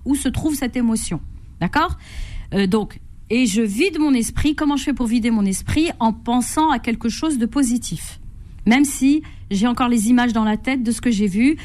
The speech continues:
je vais dire, « OK, il y a ces images-là, mais je vais penser à quelque chose de positif. » Je vais penser, « Bah, tiens, quand j'étais au bord de la mer en Corse. » Allez, par exemple, je vous donne mon exemple à moi. OK ? Donc ensuite, donc vous avez deux images.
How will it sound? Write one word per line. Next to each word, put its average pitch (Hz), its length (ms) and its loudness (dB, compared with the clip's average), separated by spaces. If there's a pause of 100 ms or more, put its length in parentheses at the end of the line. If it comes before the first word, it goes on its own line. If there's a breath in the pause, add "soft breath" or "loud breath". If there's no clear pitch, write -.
(200 loud breath)
je - 60 -10
vais 220 80 2
dire, « 254 220 2
OK, 262 160 -2
il 202 200 0
y 233 100 2
a 285 80 4
ces 254 280 2
images-là, 233 500 4
mais 285 140 4
je 240 120 0
vais 247 100 2
penser 247 280 -2
à 294 60 0
quelque 247 260 -2
chose 294 380 0 (380 loud breath)
de 247 340 2
positif. » 254 680 0
Je 214 80 -2
vais 233 100 2
penser, « 240 440 2
Bah, 226 140 4
tiens, 254 400 2
quand 233 120 0
j'étais 220 200 0
au 247 40 2
bord 233 160 2
de 220 80 2
la 208 100 4
mer 214 240 4
en 214 80 0
Corse. » - 400 -6
Allez, 190 180 0
par 196 180 -2
exemple, 175 260 -4
je 170 60 -6
vous 196 60 -2
donne 226 120 2
mon 214 140 2
exemple 196 320 2
à 180 40 2
moi. 156 200 -2 (200)
OK ? 311 260 2 (460 loud breath)
Donc 262 160 2
ensuite, 320 540 -2 (240 soft breath)
donc 220 140 2
vous 233 120 2
avez 285 140 0
deux 320 220 0
images. 226 420 -2